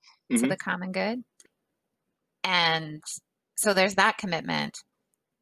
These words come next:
Speaker 1: But what is the deeper connection for him
Speaker 2: Between
Speaker 1: between solitude and community and, uh, solidarity, as you put it?
Speaker 2: Yeah.
Speaker 1: Because solidarity is, is a social virtue.
Speaker 2: Yeah.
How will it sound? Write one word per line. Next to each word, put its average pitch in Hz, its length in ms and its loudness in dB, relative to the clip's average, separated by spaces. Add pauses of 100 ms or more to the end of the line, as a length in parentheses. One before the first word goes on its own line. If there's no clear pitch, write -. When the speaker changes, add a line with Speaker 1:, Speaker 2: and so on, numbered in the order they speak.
(120)
Speaker 1:
But 214 240 6
what 247 140 8
is 294 180 4
the 208 100 4
deeper 196 420 0
connection - 680 -8 (600)
for - 220 2
him - 460 -6 (240)
Speaker 2:
Between 95 440 2
Speaker 1:
between 87 340 -6 (180)
solitude 156 800 0 (180)
and 143 360 -4 (640)
community 175 420 2
and, 143 140 -2 (160)
uh, 180 100 4
solidarity, 220 840 4 (100)
as 190 140 -2
you 165 120 -6
put 262 120 0
it? - 40 6
Speaker 2:
Yeah. 139 260 8
Speaker 1:
Because - 180 2
solidarity 180 640 6
is, 156 140 -2 (180)
is 175 140 -2
a 175 80 -2
social 190 400 -2
virtue. - 300 -4 (200)
Speaker 2:
Yeah. 101 380 2